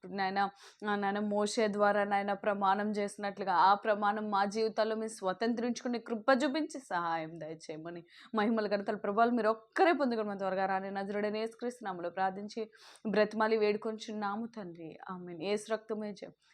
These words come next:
శిలువ రక్తమే జయం. యేసు నామం సంపూర్ణ విజయం, అపవాది ఘనత నాశనం కలుగునుగాక.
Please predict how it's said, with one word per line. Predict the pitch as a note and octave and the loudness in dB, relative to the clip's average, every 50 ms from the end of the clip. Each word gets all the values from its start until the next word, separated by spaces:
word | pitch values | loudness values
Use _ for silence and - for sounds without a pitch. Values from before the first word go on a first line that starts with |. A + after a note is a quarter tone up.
| _ _ - | _ _ -2
శిలువ | B3 A3+ A3+ A3+ | 2 4 4 4
రక్తమే | A3+ A3+ A3+ A3+ A#3 A3+ A#3+ A#3+ A#3 | 4 2 0 -2 -6 -4 -4 -4 -4
జయం. | G#3+ G3+ F3 F3+ _ _ _ _ - | -4 -4 -6 -8 _ _ _ _ 8
యేసు | G#3+ A3+ A#3+ B3+ B3 B3 B3+ | 8 10 10 10 8 4 0
నామం | A#3+ A#3 B3 | 0 0 0
సంపూర్ణ | A#3+ - B3+ A3+ A3 - B3 B3 B3 B3 | 0 -2 -2 -4 -2 2 4 4 4 4
విజయం, | B3 A#3+ A#3 A3+ A#3+ | 2 0 0 0 0
అపవాది | A3 G3+ - G#3+ G3 G3 G#3 G3+ | -2 -2 0 4 6 6 6 4
ఘనత | G3+ G#3+ G#3 G3+ G3+ | 0 -4 -4 -4 -4
నాశనం | F#3+ F#3+ G3 G3 - - F#3+ F3+ | -2 -2 -4 -4 -6 -12 -12 -10
కలుగునుగాక. | F3 F#3 F3+ F3 F3+ F3 F3 E3+ E3+ E3+ E3 E3+ F3+ - | -10 -10 -10 -10 -10 -10 -12 -12 -12 -12 -12 -10 -10 -10